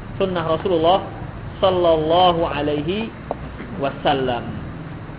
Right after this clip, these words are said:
Wa bihadza jazama al-Hafiz Ibnu Hajar. Dan pendapat inilah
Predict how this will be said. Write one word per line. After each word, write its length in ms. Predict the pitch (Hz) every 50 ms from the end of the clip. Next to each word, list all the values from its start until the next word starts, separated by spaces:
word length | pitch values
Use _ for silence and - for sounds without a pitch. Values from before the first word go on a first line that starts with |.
| - - - - - - - - -
Wa 80 | - 165
bihadza 720 | 190 226 226 208 233 254 262 269 262 247 233 220 208 185
jazama 480 | 185 247 254 247 254 240 233 220 214 214
al-Hafiz 480 | 202 - 262 262 254 247 247 240 233
Ibnu 240 | 220 202 208 202 208
Hajar. 400 | 208 - 233 214 196 175 143 - - - - - - - - - - - - - - - - - - - - - - - - - - - - - - - - - - - - - - - - -
Dan 200 | 175 180 190 -
pendapat 400 | 208 208 214 214 214 220 214 220
inilah 520 | 226 233 247 254 269 277 233 - - -